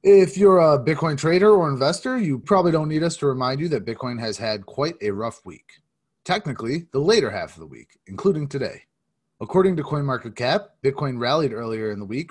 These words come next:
reaching over twelve thousand dollars on September first. We also saw Bitcoin briefly bounce past twelve thousand a few times in August, and it certainly seemed to indicate that the moon was in sight.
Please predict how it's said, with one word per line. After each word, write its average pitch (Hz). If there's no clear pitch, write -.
reaching 120
over 110
twelve 156
thousand 139
dollars 95
on 90
September 98
first. -
We 139
also 220
saw 220
Bitcoin 180
briefly 147
bounce 139
past 123
twelve 127
thousand 117
a 101
few 110
times 101
in 95
August, 104
and 139
it -
certainly 240
seemed 196
to 156
indicate 147
that -
the 117
moon 131
was 107
in 101
sight. -